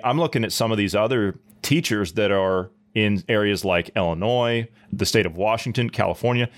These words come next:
These are younger teachers, right, in their twenties and thirties.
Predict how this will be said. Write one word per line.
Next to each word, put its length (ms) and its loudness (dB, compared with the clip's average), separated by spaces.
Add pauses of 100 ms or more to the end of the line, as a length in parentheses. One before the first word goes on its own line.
(120)
These 220 -2
are 100 2
younger 640 0
teachers, 840 -2
right, 180 0
in 140 2
their 140 2
twenties 440 0
and 140 -2
thirties. 560 -2